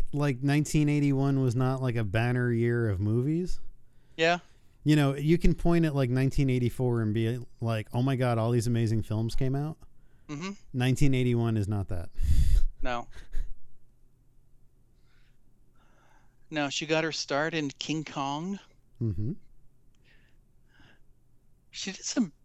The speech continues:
Speaker 2: some big movies.
Speaker 1: Yeah, she did.
Speaker 2: So, hey, whatever. She was batshit crazy in, uh, Feud and in all of the, uh,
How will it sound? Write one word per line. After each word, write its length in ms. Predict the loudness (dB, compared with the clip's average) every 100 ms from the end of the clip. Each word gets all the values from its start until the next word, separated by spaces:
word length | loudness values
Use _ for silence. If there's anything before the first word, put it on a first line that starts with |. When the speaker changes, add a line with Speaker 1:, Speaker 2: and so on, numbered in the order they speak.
| -10
Speaker 2:
some 360 | -6 -4 -6 -12 -4
big 200 | -2 -2
movies. 800 | -2 -2 -2 -4 -4 -6 -8 -10 -18 -20 -20 -20 -20 _ -20 _ -20 -20 -20 -20 -20 -20 -20 -20 -20 -20 -20 -20 -20 -20 _ -20 -4
Speaker 1:
Yeah, 200 | -2 -2 -4
she 140 | -4
did. 200 | -6 -8 -6 -8 -8 -12 -12 -12 -12
Speaker 2:
So, 380 | -6 -2 -2 -4 -2
hey, 240 | 2 2 -2 -4
whatever. 420 | 0 2 2 -2 -6 _ -20 -20 -20 -20 -20 -20 -20 -20 -20 _ -20 -20 -10
She 180 | -6
was 120 | -6 -8
batshit 600 | 0 2 2 0 -4 -6
crazy 600 | -2 0 2 2 0 0
in, 160 | -2
uh, 260 | -4 -4 -6 -10 -20 -20 -20 -20 -20 _ -20 -20 -20 -20 _ -20 -20 _ -20
Feud 640 | -6 0 2 2 4 4 4 -6 -18 -20 -20 -20 -20 -18 -18 -20 -20 -20 -14 -2
and 240 | 0 2
in 140 | 0 0
all 280 | 2 2
of 160 | 2 2
the, 260 | 2 4 4
uh, 240 | 4 2